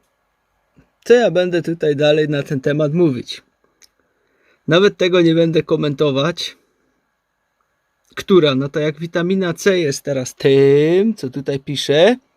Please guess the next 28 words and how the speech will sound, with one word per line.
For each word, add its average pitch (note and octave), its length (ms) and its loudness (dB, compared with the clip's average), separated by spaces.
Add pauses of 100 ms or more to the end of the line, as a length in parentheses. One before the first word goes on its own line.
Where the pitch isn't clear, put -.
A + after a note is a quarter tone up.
(1200)
a A#2+ 80 -8
może C3+ 260 2
miód F#3+ 300 4
jest D3+ 240 -4
tym, D#3+ 680 2 (1000)
albo B2+ 220 -6
woda, D#3+ 380 2
nie C#3+ 200 0
wiem, D#3 360 0 (320)
to C#3 180 -6
w - 60 -20
sumie D#3+ 260 -4
powinniśmy E3+ 640 -6
chyba E3 200 -2
wszystkie - 360 -8
apteki - 400 -8
teraz C#3 260 -6
w - 40 -20
tym C#3+ 140 -6
momencie C#3 420 -4
pozamykać D#3 720 -4
i - 300 -6
wszystkich D#3+ 420 -10
pozamykać, D#3+ 640 -4
którzy D3+ 280 -10
pracują D3 500 -6
w C3+ 60 -6
aptekach G3 640 -4